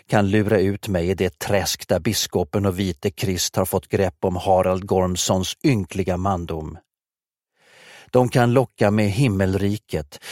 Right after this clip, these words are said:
och hota med skärseld och helvete, men mina gudar bor i Asgård,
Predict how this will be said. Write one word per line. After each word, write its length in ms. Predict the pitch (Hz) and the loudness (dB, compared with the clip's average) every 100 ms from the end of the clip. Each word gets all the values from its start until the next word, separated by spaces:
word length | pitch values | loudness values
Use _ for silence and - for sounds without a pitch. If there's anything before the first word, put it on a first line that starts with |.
| - | -4
och 240 | - 104 | 2 2
hota 440 | 123 117 90 - 101 | 2 -2 -2 0 0
med 180 | 104 | 0
skärseld 720 | - 147 104 87 - 101 98 | 0 0 0 0 0 0 2
och 100 | 98 | 0
helvete, 720 | 87 139 87 - 101 - 80 78 - - - | 0 0 -2 -2 -6 -4 -8 -8 -14 -10 0
men 240 | 104 104 | 2 4
mina 300 | 131 110 123 | 4 4 2
gudar 600 | 107 117 85 85 80 80 - - | 4 0 0 -2 -4 -8 -16 -2
bor 340 | 98 98 92 | 0 2 2
i 140 | 98 104 | 0 0
Asgård, 800 | 98 95 - 98 92 80 71 | 0 2 -2 -4 -4 -4 -8